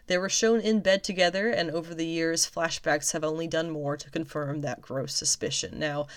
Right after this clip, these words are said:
I do have, um, a very somewhat long quote here from Oscar winner and twelve Years a Slave screenwriter John Ridley,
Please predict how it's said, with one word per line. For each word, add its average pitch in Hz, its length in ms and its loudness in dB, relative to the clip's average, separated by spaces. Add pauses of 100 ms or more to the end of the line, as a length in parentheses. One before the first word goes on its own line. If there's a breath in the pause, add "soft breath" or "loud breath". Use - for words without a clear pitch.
(160 loud breath)
I 175 140 4
do 196 240 0
have, 175 560 4
um, 160 600 2
a 175 100 -2
very 185 580 -2
somewhat 269 320 2
long 143 240 0
quote 147 280 -2
here 147 360 -2 (1300 loud breath)
from 170 640 2
Oscar 226 380 2
winner 208 440 2
and 160 300 0
twelve 190 300 0
Years 180 280 -2
a 139 40 0
Slave 170 340 0
screenwriter 156 920 0
John 240 580 0
Ridley, 156 540 -2